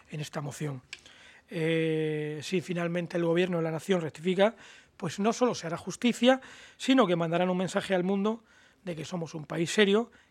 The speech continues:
que cumple sus compromisos y desde luego cumple, pues, las ofertas que lanza nada más y nada menos que el gobierno.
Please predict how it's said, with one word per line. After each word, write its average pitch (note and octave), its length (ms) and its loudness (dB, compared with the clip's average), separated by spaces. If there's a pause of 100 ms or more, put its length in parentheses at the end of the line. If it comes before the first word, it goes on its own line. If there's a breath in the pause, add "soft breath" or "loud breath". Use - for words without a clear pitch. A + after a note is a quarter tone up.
que D3+ 140 -14
cumple D#3 340 -12
sus E3 140 -14
compromisos D3+ 760 -10
y F#3+ 120 -16
desde D3+ 220 -18
luego E3 220 -14
cumple, E3+ 360 -10
pues, F3 140 -8
las D3 160 -10
ofertas E3+ 500 -12 (320 loud breath)
que F3 100 -4
lanza D#3+ 300 -4
nada D#3+ 220 -8
más D#3 180 -10
y E3 40 -12
nada D3+ 160 -12
menos D#3 200 -12
que - 80 -14
el D3 80 -12
gobierno. C#3 380 -12